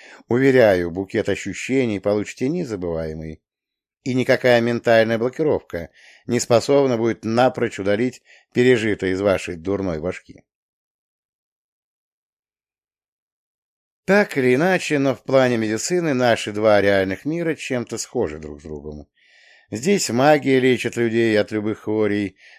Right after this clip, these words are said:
там нанобиотехнологии достигли таких высот, что огромную армию узконаправленных медицинских специалистов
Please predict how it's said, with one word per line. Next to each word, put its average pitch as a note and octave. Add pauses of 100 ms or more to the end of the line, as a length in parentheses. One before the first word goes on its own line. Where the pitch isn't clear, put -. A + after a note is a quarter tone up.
там E3
нанобиотехнологии A2+
достигли G#2
таких G#2+
высот, A#2+ (560)
что C3+
огромную C#3
армию B2
узконаправленных A2+
медицинских G#2+
специалистов C3